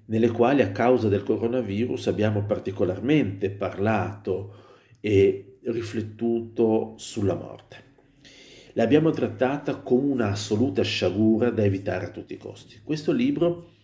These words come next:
come dire, rompe un po' la narrazione antimorte e ci aiuta a riflettere in un modo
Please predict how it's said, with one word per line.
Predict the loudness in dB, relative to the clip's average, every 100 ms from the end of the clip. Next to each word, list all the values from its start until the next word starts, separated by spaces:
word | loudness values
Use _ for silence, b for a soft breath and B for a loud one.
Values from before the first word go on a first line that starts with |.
| B B B _
come | -10 -6
dire, | -4 -2 -2 -4 -14 -12
rompe | 0 2 2 2
un | -2 2
po' | 4 4
la | 2
narrazione | 0 -2 -2 -4 0 0 2
antimorte | -2 -2 -2 0 -2 -4 -4 -2 -2 -6 -20 -4
e | 2 2
ci | 2 -4 -4
aiuta | -2 0 2 2 0 -2 -2 0 -2 -6
a | -8 -6 -10 -10
riflettere | -6 -4 -4 -4 -4 -6 -6 -4 -4
in | -4 -2 0
un | 0
modo | 0 0 2 2 0 -8